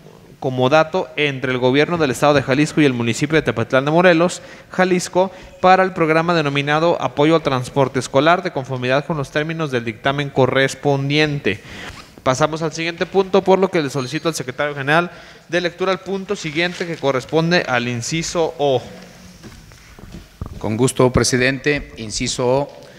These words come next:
Speaker 2: dictamen de la Comisión de Desarrollo Rural para que se aprueben las reglas de operación del programa denominado Reempedrados dos mil veintidós,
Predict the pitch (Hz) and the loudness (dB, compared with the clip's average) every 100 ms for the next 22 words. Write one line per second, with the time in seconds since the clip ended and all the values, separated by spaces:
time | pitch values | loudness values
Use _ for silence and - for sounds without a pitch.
0 | - - 107 107 131 143 143 131 117 113 | -20 -6 -4 0 0 0 -2 -4 -6 -6
1 | 110 107 - 127 131 113 107 107 101 117 | -8 -8 -8 -6 -6 -6 -4 -4 -2 -4
2 | 120 113 104 104 107 107 - - - - | -4 -4 0 2 2 -2 -12 -20 -20 -18
3 | - 95 92 95 - 92 90 98 113 123 | -8 -6 -6 -8 -4 -2 -2 -2 0 0
4 | 104 104 117 110 101 85 95 90 107 110 | 0 0 0 2 0 0 0 0 0 0
5 | 104 95 90 101 107 101 92 92 92 101 | 0 2 2 2 2 0 -2 -2 -2 0
6 | 104 98 95 90 92 - - 101 107 - | -2 0 0 0 -2 -8 -8 -6 -4 -2
7 | 101 92 92 92 92 90 90 92 92 87 | 0 2 2 0 -2 -4 -2 0 -2 -2
8 | 92 98 - | -2 -2 -4